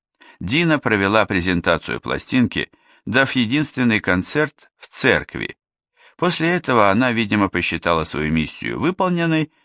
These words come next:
и более никак новинку не пропагандировала. После релиза диска въезд в С С С Р для неё закрылся навсегда. Она стала врагом режима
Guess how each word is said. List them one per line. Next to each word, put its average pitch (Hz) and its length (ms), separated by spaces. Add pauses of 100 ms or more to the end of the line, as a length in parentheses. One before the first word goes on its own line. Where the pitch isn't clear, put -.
(200)
и 113 100
более 170 420
никак 123 380
новинку 104 540
не 92 240
пропагандировала. 69 1080 (1040)
После 95 480
релиза 92 500
диска 82 520 (460)
въезд 123 400
в 113 100
С 104 160
С 95 140
С - 100
Р 131 100
для 120 200
неё 117 280
закрылся 104 580
навсегда. - 580 (520)
Она 98 260
стала 92 360
врагом 85 500
режима 80 540